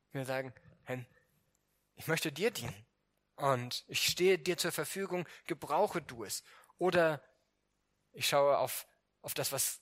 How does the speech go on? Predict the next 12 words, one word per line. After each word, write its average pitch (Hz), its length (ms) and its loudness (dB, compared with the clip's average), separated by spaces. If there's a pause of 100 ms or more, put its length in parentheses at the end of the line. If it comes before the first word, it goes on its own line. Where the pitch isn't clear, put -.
(680)
die 156 100 -4
Welt 180 200 6
anzubieten 135 600 -4
hat 135 320 -4 (720)
und 139 160 -6
wache 143 200 -2
nicht. 135 220 -8 (120)
Ich, - 180 -8 (1900)
und 175 140 -2
ich - 120 -2
glaube 226 380 4
dann 190 320 6